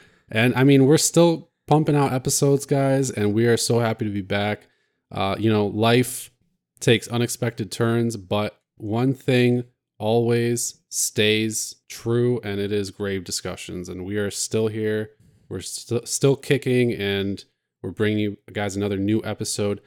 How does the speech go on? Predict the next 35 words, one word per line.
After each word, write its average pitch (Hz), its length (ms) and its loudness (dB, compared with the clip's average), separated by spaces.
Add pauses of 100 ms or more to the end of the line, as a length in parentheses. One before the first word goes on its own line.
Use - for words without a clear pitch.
(240)
This 135 300 2
one 156 300 4
is 120 220 -2
going 123 360 2
to 120 320 -2
revolve 110 380 -2
around 110 520 0 (540)
a 98 300 -4 (100)
brand 123 400 2
new 127 160 4
film 117 400 -2
that 104 220 -6 (340)
came 135 240 -2
out 135 260 -2
a 156 180 -6 (140)
few 233 180 -2
weeks 127 300 -2
ago 131 220 2
now, 127 260 0
I 117 140 0
would 110 120 2
say. 113 420 0 (360)
And 117 100 2
it's 123 120 6
actually 180 400 2
a 127 40 2
sequel 143 720 0
to, 123 640 2 (500)
uh, 107 560 -6 (340)
a, 131 340 0
<laughs> - 60 -20
a 120 100 -4 (160)
cool 160 400 2
little 135 480 2 (120)
indie, 127 720 0